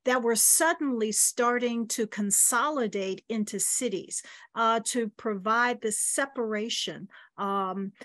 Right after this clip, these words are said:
because they, you know, in Virginia, of course, they incorporated counties. And so you would have, uh, a city and all of the,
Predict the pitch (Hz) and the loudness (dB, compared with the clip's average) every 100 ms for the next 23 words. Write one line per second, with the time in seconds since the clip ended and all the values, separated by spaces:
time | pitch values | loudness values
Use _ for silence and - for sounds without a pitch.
0 | - 240 247 220 247 233 233 - 247 233 | -6 -4 -2 4 6 6 4 -2 0 2
1 | 214 208 - 240 226 208 220 175 240 262 | 2 2 0 -2 0 0 0 2 2 4
2 | 247 202 - - 208 208 202 - 208 208 | 4 2 -4 -6 -4 -2 -2 -2 0 0
3 | 202 214 208 - 240 226 214 202 190 185 | 0 0 -4 -2 -6 -4 -4 -2 -2 -4
4 | 165 - - 220 220 214 175 160 - - | -8 -10 -6 -2 -2 -4 -8 -6 -8 -8
5 | - - - 233 233 226 214 - 233 226 | -16 -18 -6 -2 0 2 4 4 6 4
6 | 226 - 233 247 233 214 233 226 220 220 | 2 0 -4 2 2 0 -2 0 0 0
7 | 214 208 - - - 208 202 - 208 - | -2 -6 -16 -20 -6 -2 -2 -2 2 4
8 | - 339 233 226 277 _ _ _ - 233 | 6 4 2 0 -6 _ _ _ -4 -2
9 | 233 226 220 214 - 247 269 277 254 240 | 0 0 -2 -2 0 2 2 2 2 0
10 | 208 214 214 208 208 | 0 -2 -2 -2 -2